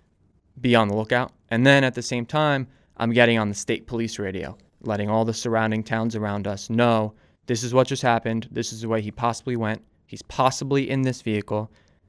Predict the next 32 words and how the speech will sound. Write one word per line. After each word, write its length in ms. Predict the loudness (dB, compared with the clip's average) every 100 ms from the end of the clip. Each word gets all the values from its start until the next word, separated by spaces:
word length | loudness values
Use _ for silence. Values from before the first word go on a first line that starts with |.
| _
Give 140 | -4 -2
a 40 |
description 520 | -2 -2 -2 -2 -2
of 100 | -2
the 80 | -2
guy," 520 | -2 0 0 -2 -6 -10 _ _ _ _ _ -6
all 180 | -4 -4
that. 220 | -6 -12 _ _ _ _ _ -8
So 480 | 0 2 2 0 -6 _ _ _ _ _ _ _ -10
he 180 | 0 4
went 220 | 4 2
home 480 | 2 4 6 4 -4 _ _ _ _ _ _
to 260 | -2 0 2
one 240 | 2 2
of 80 | 2
the 300 | 0 0 -2 _ _
surrounding 480 | -8 -2 0 0 -2
towns 280 | -2 -2 0
by 220 | -2 -4
us, 240 | -6 -10 -10
which 200 | -6 -2
I 100 | -2
also 340 | 4 2 2 -2
knew 320 | 0 0 0
the 140 | 0
address 560 | -2 -2 -4 -6 -8 -18 _ _
from 320 | -6 -2 0 0
his 500 | -2 -4 -6 -12 -16 -10
D 160 | -2 0
M 120 | 0
V 180 | 0 0
record, 400 | 0 0 -4